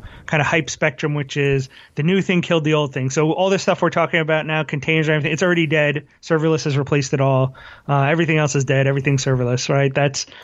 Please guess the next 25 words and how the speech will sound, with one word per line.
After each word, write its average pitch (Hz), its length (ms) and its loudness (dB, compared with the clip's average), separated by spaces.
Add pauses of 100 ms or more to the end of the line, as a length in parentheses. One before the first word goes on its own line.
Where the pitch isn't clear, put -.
that's 156 200 0
the 160 120 0
one 151 180 0
end 160 160 2
of 165 60 2
the 160 80 -2
spectrum. 165 400 -2
The, 147 160 -2
the 147 100 0
new 151 180 2
thing 151 200 -2
always 156 280 2
replaces 143 380 0
all 143 220 2
the 147 100 2
old 143 220 2
stuff. 185 320 -2 (400)
Um, 156 640 0
the 165 260 2
other 202 340 2
piece 170 400 0
I, 156 280 2
I'd 143 260 0
call, 143 460 0
uh, 131 320 0